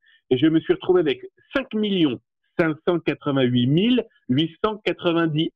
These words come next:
logs uniques. Alors les chiffres sont super exacts, hein, j'ai juste fait une addition, hein, il est là le problème, c'est que l'addition était très simple à faire.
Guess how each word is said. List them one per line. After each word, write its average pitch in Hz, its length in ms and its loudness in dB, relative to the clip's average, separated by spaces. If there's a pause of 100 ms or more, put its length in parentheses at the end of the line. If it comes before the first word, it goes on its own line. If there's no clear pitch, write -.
logs 151 480 2 (140)
uniques. 190 480 -2 (320)
Alors 131 120 2
les 143 100 0
chiffres - 200 -4
sont 160 120 0
super 143 220 -2
exacts, 156 340 -2
hein, 139 100 0
j'ai 131 160 0
juste 220 240 0
fait 233 60 0
une 208 80 -2
addition, 175 520 0
hein, 117 80 0
il 143 160 2
est 135 40 2
là 147 80 2
le 156 80 2
problème, 160 480 0
c'est - 80 0
que - 180 0 (220)
l'addition 123 380 -4
était 127 120 -4
très 127 220 -6
simple 120 200 -4
à 117 80 -2
faire. 190 300 -2